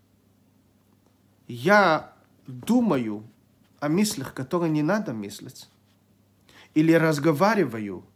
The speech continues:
речи, которые не надо разговаривать. И, конечно, если я действую, как нельзя действовать,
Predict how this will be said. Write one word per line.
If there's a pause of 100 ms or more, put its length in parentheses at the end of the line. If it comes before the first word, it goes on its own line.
(1000)
речи,
которые (760)
не
надо
разговаривать. (440)
И,
конечно, (560)
если
я (480)
действую, (1600)
как
нельзя
действовать,